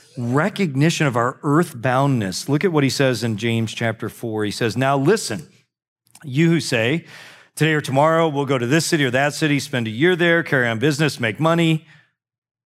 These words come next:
Why, you don't even know what will happen tomorrow. What is your life?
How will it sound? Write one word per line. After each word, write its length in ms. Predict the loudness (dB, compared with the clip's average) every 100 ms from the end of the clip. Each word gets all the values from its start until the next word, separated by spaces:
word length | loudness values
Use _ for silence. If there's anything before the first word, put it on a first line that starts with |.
| _ _ _ _ -4
Why, 140 | 0
you 160 | 2 2
don't 140 | 2
even 280 | 2 0 0
know 180 | 0 0
what 180 | -2 -6
will 80 |
happen 320 | -4 -4 -6 -12
tomorrow. 600 | -12 -12 -10 -10 -12 -18 _ _ _ _ _ _ _ _ _ _ _ _ _ _
What 300 | -2 0 2
is 240 | 0 -2
your 220 | -2 -2
life? 640 | -2 -4 -4 -6 -16 -20